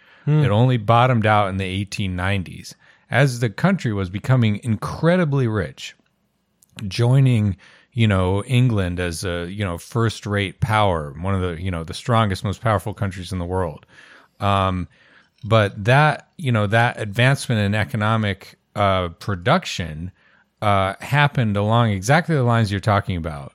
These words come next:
Speaker 2: It was
Speaker 1: Mm.
Speaker 2: incredibly exploitative
Speaker 1: Mm.
Speaker 2: and, um, you know, sort of self kind of cannibalizing at the end of the day because, uh, it, it literally destroyed the, you know, the physical bodies of the, the,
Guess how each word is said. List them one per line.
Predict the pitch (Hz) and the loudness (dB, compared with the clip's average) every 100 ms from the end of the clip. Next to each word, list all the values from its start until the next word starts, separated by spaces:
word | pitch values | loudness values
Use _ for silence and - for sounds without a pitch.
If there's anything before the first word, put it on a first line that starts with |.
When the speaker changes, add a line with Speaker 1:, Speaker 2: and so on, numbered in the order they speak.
| _ | _
Speaker 2:
It | 110 | 0
was | 104 95 - | 0 0 -4
Speaker 1:
Mm. | 104 | -2
Speaker 2:
incredibly | 131 107 160 165 160 147 123 | -2 -2 0 2 2 0 0
exploitative | 104 - - 117 113 101 - 90 82 85 - _ - _ - | -2 -10 -2 2 2 0 -4 -8 -8 -12 -16 _ -20 _ -4
Speaker 1:
Mm. | 143 | 0
Speaker 2:
and, | 101 95 92 90 90 _ | 2 2 0 -4 -8 _
um, | 104 92 90 87 87 - _ | -2 -2 -2 -6 -10 -14 _
you | 131 | -2
know, | 117 98 | 0 0
sort | - 117 | 0 -2
of | 98 | -2
self | - - - 131 117 - - _ | -6 -4 0 2 2 -2 -16 _
kind | - 127 | -4 -4
of | 95 - | -4 -2
cannibalizing | 143 170 170 101 90 87 95 | 0 2 2 2 0 0 -2
at | 90 - | -4 -2
the | 101 | -2
end | 90 | -2
of | 87 | -2
the | 87 | -2
day | 120 139 | 2 2
because, | 98 92 101 95 85 - - - | 0 -4 -2 -2 -4 -10 -14 -6
uh, | 95 87 87 80 | -2 -2 -4 -6
it, | 101 - | -10 -8
it | 113 104 | -10 -4
literally | 117 180 156 120 | 0 2 2 0
destroyed | 113 - 147 156 151 120 | -2 -2 0 2 2 0
the, | 113 107 101 - - - _ | 0 0 -2 -8 -20 -20 _
you | 135 | 0
know, | 123 | 0
the | 101 101 | 0 -4
physical | - 143 139 147 139 113 | 0 0 2 0 0 0
bodies | 110 139 160 107 95 | 2 4 2 0 0
of | 92 | -2
the, | |
the, | 90 - 98 | -4 -4 -4